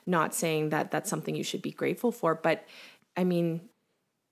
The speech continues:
you sitting here today and talking about this, you don't know who's listening that's going through a similar situation or has an experience that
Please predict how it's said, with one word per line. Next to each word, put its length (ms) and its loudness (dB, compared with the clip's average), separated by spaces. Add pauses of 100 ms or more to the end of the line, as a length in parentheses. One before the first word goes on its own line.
(220)
you 560 2
sitting 320 4
here 180 4
today 520 2
and 120 -2
talking 400 0
about 300 0
this, 380 -4
you 120 0
don't 160 2
know 200 0
who's 260 -2
listening 540 0
that's 200 -4
going 280 -2
through 180 -2
a 60 0
similar 360 -2
situation 480 -2
or 120 2
has 260 0
an 80 2
experience 580 -2
that 340 -2